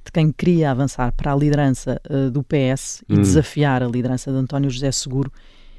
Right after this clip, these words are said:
Speaker 1: e tinha em Pedro Nuno Santos, naquele alinhamento, ah, numa reunião da Comissão Política, ah, do P S, ah, em que tencionava fazer esse anúncio,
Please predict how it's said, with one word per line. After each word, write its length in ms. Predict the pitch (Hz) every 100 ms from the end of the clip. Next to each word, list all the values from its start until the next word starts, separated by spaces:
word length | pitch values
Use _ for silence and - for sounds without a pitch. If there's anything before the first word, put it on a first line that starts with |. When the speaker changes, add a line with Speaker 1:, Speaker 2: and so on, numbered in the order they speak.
| - - -
Speaker 1:
e 100 | 175
tinha 320 | 185 185 175
em 160 | 175
Pedro 300 | - 175 160
Nuno 180 | 170 165
Santos, 500 | - 160 151 151 - - - _
naquele 420 | 151 156 - 160
alinhamento, 760 | 151 151 156 151 147 143 - - _ - -
ah, 300 | 135 127 131
numa 480 | 139 143 143 147 147
reunião 440 | 147 147 143 147
da 80 | 139
Comissão 380 | - 139 - 139
Política, 640 | - 139 127 131 - 123 - - 95
ah, 180 | 143 147
do 180 | 123 143
P 140 | -
S, 460 | 143 120 - - - - - - -
ah, 100 | 139 -
em 140 | 170
que 280 | - 180 156
tencionava 840 | - 170 - - 160 151 139 123
fazer 320 | 139 135 127
esse 220 | 139 131 143
anúncio, 460 | 139 143 - 139